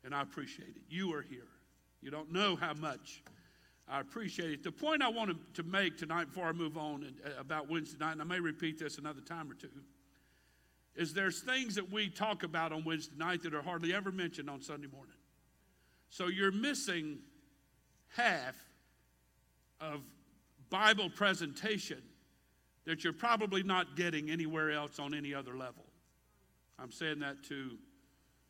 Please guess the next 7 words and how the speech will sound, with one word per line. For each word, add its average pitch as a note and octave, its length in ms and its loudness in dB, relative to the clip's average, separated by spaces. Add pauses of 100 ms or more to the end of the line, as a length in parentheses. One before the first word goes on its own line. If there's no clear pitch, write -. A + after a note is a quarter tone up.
(240)
people D#3+ 280 -2
that C#3+ 140 -2
hopefully E3 360 -2
will C#3+ 180 -2
watch C#3+ 340 -6
this - 340 -8 (100)
later. A#2 320 -18